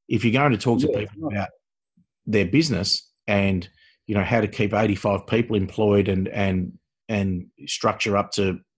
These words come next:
Speaker 1: to survive a, a downturn in the market, or how to actually reset the vision and get everyone on board and go again, it's, it's a, it's a, a whole different prospect. So when we're in this presentation mode, and like you start talking about the pause,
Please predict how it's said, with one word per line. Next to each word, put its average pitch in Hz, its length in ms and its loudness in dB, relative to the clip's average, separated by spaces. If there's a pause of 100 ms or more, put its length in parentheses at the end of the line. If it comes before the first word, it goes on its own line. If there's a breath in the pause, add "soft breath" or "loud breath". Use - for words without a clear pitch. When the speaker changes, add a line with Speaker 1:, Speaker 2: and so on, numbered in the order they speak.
(380)
Speaker 1:
to 95 340 0
survive 104 480 0
a, 95 200 0 (100)
a 104 80 -4
downturn 107 520 0
in 92 100 0
the 92 40 0
market, 110 440 2
or 92 240 0 (320 loud breath)
how 110 140 4
to 101 140 4
actually 104 240 -2
reset 107 400 0
the 98 80 -2
vision 107 300 0
and 90 180 -2
get 110 140 2
everyone 101 340 2
on 95 140 0
board 101 320 4
and 92 160 -4
go 104 180 4
again, 98 400 0 (380 soft breath)
it's, 113 220 0
it's - 220 -2
a, 113 200 2 (160)
it's - 160 -2
a, 107 160 2 (180)
a 110 80 0
whole 127 260 2
different 98 380 -2
prospect. 95 440 -2
So 107 200 2 (400 loud breath)
when 156 200 4
we're 135 140 6
in 117 80 6
this 104 120 0
presentation 98 640 -2
mode, 98 180 2
and 98 80 2
like 101 180 0
you 98 60 -4
start 95 260 -4
talking 101 240 -2
about 92 140 -4
the 98 60 -8
pause, 113 480 2